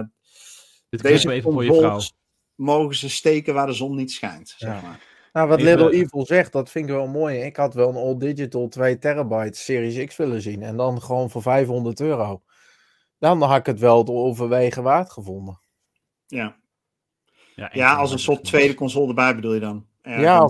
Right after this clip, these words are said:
Speaker 3: of de refresh. Ik moet zeggen, mijn Xbox Series X, ja, die staat hier straks bijna vier jaar. Vanaf de release dag, die begint wel wat ouder te worden en wat, eh,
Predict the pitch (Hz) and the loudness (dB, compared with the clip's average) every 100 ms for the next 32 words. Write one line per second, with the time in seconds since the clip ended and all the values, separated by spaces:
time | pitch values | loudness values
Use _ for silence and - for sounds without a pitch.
0 | - 120 113 135 - 143 - 135 120 135 | 2 -8 -4 -2 0 -2 -2 -8 -4 -4
1 | 127 120 135 143 135 117 127 - 127 120 | -4 -2 -2 0 -4 -6 -10 -6 -4 -2
2 | 120 120 113 - 117 120 - 131 123 123 | -4 -6 -8 -4 -4 -4 -4 0 0 -2
3 | 107 - 117 110 127 127 113 - 117 117 | -8 -8 -8 -4 -4 -4 -6 -8 -4 0
4 | 127 110 95 - 120 110 113 107 113 131 | 2 0 -4 -12 -12 -8 -8 -8 -6 -6
5 | 107 110 101 123 107 - 117 107 123 117 | -4 -6 -6 -10 -10 -8 -10 -2 -2 -2
6 | 98 131 143 113 - 107 110 107 104 110 | -4 -2 -2 -2 -6 -8 -8 -8 -10 -12
7 | 104 - _ _ _ _ _ _ _ _ | -14 -14 _ _ _ _ _ _ _ _
8 | _ - 113 110 | _ -12 -6 -4